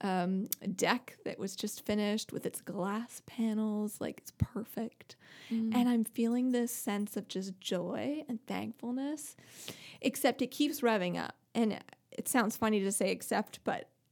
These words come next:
Speaker 1: as the hours progressed into the mo-, 'cause this was morning time,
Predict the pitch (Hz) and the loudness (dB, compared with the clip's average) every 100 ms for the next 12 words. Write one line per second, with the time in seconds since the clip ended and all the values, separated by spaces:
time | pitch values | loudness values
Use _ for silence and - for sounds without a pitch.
0 | _ - 214 240 240 - _ _ - 220 | _ 4 6 6 4 -6 _ _ -4 -2
1 | - 190 190 190 185 190 185 - 180 190 | -2 0 -2 -2 -4 0 -2 -2 -4 -2
2 | 202 208 - 226 208 - 208 170 170 170 | 0 -2 -2 -4 -2 -2 -4 -2 -2 -4
3 | - 196 220 | -4 -4 -4